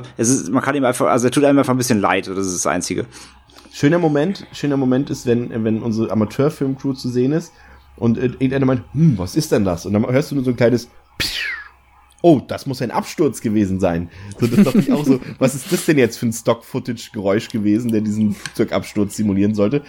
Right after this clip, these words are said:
Speaker 2: Das klang so, als wäre eine, eine Fliege auf dem Blatt gelandet, vom Effekt her. Wenn dein Flugzeug abstürzt in der Nähe, dann muss auch der Boden wackeln oder irgendwie was oder so. Und dann dachte ich so, "Okay, okay."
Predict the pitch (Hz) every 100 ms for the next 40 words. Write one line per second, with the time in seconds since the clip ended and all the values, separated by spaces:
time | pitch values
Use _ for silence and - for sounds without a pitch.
0 | - 123 113 - 113 135 123 117 120 120
1 | 113 110 117 - 151 180 139 107 113 123
2 | - 123 85 87 113 - - _ _ -
3 | 196 202 - - 143 170 - _ _ _
4 | - 113 117 113 - 185 147 113 98 -
5 | 117 110 110 113 117 117 113 117 113 101
6 | 101 156 190 87 87 82 78 78 76 87
7 | 85 95 - 92 101 123 - 127 120 -
8 | 107 110 110 - 92 - - - 87 131
9 | 214 - 139 - 123